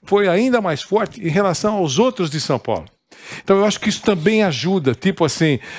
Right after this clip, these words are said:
eh, eu tenho que mostrar competência. No campo tá tendo,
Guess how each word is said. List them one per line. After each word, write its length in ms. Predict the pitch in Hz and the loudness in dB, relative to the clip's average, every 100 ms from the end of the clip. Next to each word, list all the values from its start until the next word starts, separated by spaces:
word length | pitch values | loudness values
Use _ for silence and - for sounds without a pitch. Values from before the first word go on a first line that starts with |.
| - 151 | -6 0
eh, 420 | 151 143 139 - | 2 2 0 0
eu 120 | 147 | -2
tenho 220 | - 165 | 0 -2
que 100 | 160 | 0
mostrar 380 | 190 185 - 196 | -2 -2 0 -2
competência. 520 | 196 208 233 214 151 | 0 0 0 0 0
No 140 | 139 156 | 0 0
campo 400 | - 170 - 139 | 0 0 0 -2
tá 160 | 135 | -2
tendo, 560 | 127 175 190 202 196 | 0 2 2 2 -2